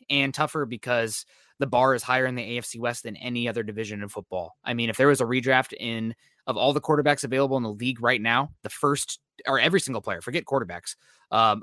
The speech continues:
available in the league right now, the first two guys off the board you could argue would be Patrick Mahomes and Justin Herbert. That's how long, that's how tough the road is for the Broncos going forward.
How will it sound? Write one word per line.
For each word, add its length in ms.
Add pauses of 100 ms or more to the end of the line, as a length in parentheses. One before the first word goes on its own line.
available 380
in 80
the 40
league 200
right 180
now, 240 (180)
the 60
first 240
two 120
guys 200
off 140
the 80
board 240
you 80
could 120
argue 300
would 140
be 300 (160)
Patrick 280
Mahomes 300
and 100
Justin 240
Herbert. 340 (320)
That's 240
how 160
long, 340
that's 140
how 80
tough 240
the 80
road 200
is 80
for 80
the 80
Broncos 340
going 200
forward. 340